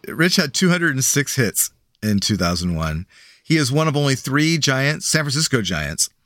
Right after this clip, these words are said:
to record two hundred or more hits in a season. The other two being Bobby Bonds in nineteen seventy, who had two hundred,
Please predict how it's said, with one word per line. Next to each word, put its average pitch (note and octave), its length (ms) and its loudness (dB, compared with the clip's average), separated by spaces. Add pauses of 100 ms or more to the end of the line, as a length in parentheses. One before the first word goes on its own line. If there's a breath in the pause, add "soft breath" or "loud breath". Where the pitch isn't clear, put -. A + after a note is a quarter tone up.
(340)
to B2+ 120 0
record A#2 480 0
two D3+ 160 4
hundred B2+ 260 2
or A#2 40 0
more A2+ 200 0
hits G#2+ 220 -2
in A2 80 0
a G#2+ 60 0
season. D#2+ 400 -2
The F2+ 100 0
other A#2 160 2
two A#2 200 2
being G2+ 220 4
Bobby G2+ 320 2
Bonds A2+ 480 2 (480 soft breath)
in A2 100 2
nineteen A2+ 360 2
seventy, B2 440 2
who A2+ 120 2
had G2 120 0
two B2 200 2
hundred, B2 340 0